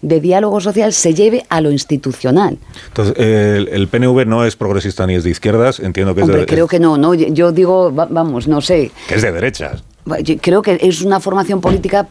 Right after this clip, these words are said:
Speaker 1: eh, conservadora, eh, que tiene una política social, creo que propia, muy interesante, y que, como siempre le digo, se lo dije cuando he venido aquí una de las últimas veces, ¿subir el salario mínimo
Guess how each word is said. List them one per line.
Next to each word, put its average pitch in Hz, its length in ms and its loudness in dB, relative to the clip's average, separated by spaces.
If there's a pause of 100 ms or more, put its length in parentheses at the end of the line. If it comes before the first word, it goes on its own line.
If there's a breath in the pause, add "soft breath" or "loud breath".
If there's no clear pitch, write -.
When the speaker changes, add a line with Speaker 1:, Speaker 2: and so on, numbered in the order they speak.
Speaker 1:
eh, 151 280 0
conservadora, 160 840 0 (280 loud breath)
eh, 147 140 -6
que 156 120 -2
tiene 180 220 -2
una 175 140 0
política 180 420 -2
social, 170 420 -2
creo 165 240 0
que 156 140 -2
propia, 208 440 0
muy 190 220 4
interesante, 196 840 2 (480 loud breath)
y 190 80 -2
que, 185 120 0
como 185 280 0
siempre 262 240 2
le 220 120 2
digo, 208 220 2
se 151 80 -6
lo 156 120 2
dije 208 260 0
cuando 196 260 -2
he 185 40 -2
venido 190 260 0
aquí 185 240 -2
una 190 160 2
de 180 80 2
las 175 180 -2
últimas 180 340 0
veces, 190 380 0 (420 loud breath)
¿subir 254 320 2
el 311 80 2
salario 262 360 0
mínimo 262 420 4